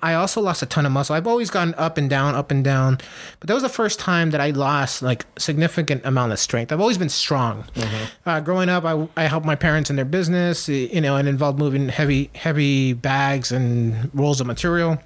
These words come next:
Speaker 2: Mm-hmm.
Speaker 1: So we grew up with strong. Um, that was the first time that I felt like I, I was big and didn't have strength to do certain things.
Speaker 2: Mm.
Speaker 1: So
Speaker 2: Yeah.
Speaker 1: really glad to be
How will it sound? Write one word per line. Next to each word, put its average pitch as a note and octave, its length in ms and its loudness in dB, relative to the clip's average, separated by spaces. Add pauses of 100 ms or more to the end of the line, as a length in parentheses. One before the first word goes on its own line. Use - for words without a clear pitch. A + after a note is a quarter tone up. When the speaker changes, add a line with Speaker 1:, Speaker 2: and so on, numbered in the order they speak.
(180)
Speaker 2:
Mm-hmm. G2+ 240 -8 (360)
Speaker 1:
So G3 200 -2
we F#3+ 100 0
grew F#3 220 -2
up G#3 100 -4
with F#3 100 -4
strong. F3+ 380 -2 (800)
Um, D#3 240 0
that D#3 120 0
was E3+ 120 0
the D#3 40 -4
first E3+ 220 -2
time D#3+ 200 0
that C#3 80 0
I C3 80 0
felt D3+ 200 -2
like C3 160 -2
I, B2 160 0 (180)
I C#3 260 0 (840)
was E3+ 140 -2
big F#3 460 -2
and D#3 160 0
didn't D3+ 240 0
have C#3+ 180 0
strength C#3 300 -2
to B2+ 80 -6
do B2 120 2
certain - 280 -2
things. - 400 -10
Speaker 2:
Mm. G#2+ 300 -6 (280)
Speaker 1:
So C3 480 0
Speaker 2:
Yeah. F#2 240 -10 (300)
Speaker 1:
really F#3+ 180 0
glad F3 240 0
to F3 60 -6
be D#3+ 220 0